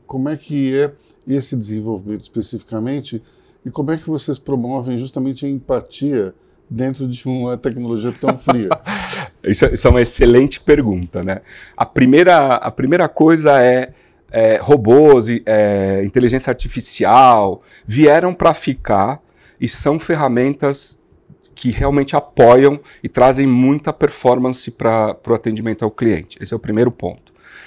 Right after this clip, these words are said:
Speaker 2: É, por quê? Porque eles resolvem aquilo que a gente falou no comecinho, eles resolvem os problemas do cotidiano do cliente, né? Que só quer resolver, ele só quer pegar a segunda via da fatura e quanto mais rápido ele conseguir isso, melhor. Ele não quer falar com alguém.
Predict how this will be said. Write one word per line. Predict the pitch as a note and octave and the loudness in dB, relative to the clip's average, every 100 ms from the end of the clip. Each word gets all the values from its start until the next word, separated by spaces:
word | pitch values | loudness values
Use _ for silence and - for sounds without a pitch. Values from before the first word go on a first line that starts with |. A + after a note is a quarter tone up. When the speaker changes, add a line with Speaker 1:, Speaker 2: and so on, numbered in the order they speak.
| - _ _ A2+ | -20 _ _ 4
Speaker 2:
É, | G#2+ G#2+ G#2 G2+ G2+ - _ | 6 6 6 6 4 0 _
por | - | 0
quê? | - B2+ G2 | 2 0 0
Porque | - - C3+ | -2 -2 0
eles | C3+ B2+ | 0 4
resolvem | - C3+ A#2+ C#3 D#3+ | 2 4 4 4 4
aquilo | - A#2+ | 0 -2
que | A#2+ | -4
a | |
gente | A#2+ - | -6 -4
falou | A#2+ A#2+ | -2 -2
no | |
comecinho, | A2+ B2 A2+ - D3 E3+ B2 - - _ | -4 -4 -4 -6 -6 -6 -6 -12 -20 _
eles | B2 A#2 | -4 0
resolvem | C3+ D3+ A#2 C3 F#3+ C#3 A#2+ | 0 0 2 4 4 2 -2
os | A#2 | -4
problemas | - C3+ C3+ C#3+ C3+ | 0 4 4 4 2
do | C#3 | -2
cotidiano | D3 C#3 D3 C3+ C3+ C3+ C3 | -2 -2 -4 -2 0 0 -2
do | C3+ | -6
cliente, | - C#3+ G#2+ F#2+ - _ | -4 -6 -6 -10 -18 _
né? | A2 B2 - _ _ | -8 -8 -10 _ _
Que | - G3+ | -12 -6
só | - | -2
quer | - - G#3+ | -2 0 0
resolver, | A3 B3 A3+ C3+ | 0 -2 -4 0
ele | D#3+ | 0
só | C#3 - | 0 -6
quer | - - | -6 -6
pegar | - F3+ | -2 -2
a | G3 | -2
segunda | E3 F3 D#3+ | -6 -2 0
via | E3 | 2
da | E3 | 0
fatura | D#3+ D#3+ - D3+ E3+ - - _ | 0 -4 0 2 2 -2 -18 _
e | |
quanto | - - F#3+ | -2 -2 0
mais | G3+ F#3 - | -2 -4 -2
rápido | D#3 - | -2 0
ele | E3 | -2
conseguir | - D3 - C3 D3+ | -2 -8 -8 -8 -8
isso, | - | -8
melhor. | E3+ E3 G#2+ G2+ | -6 -4 -4 -4
Ele | C3 | -4
não | |
quer | - F#3+ | -4 -6
falar | - C3+ G#2 F#2+ | 0 0 0 -2
com | F#2+ | -8
alguém. | G2 - | -10 -12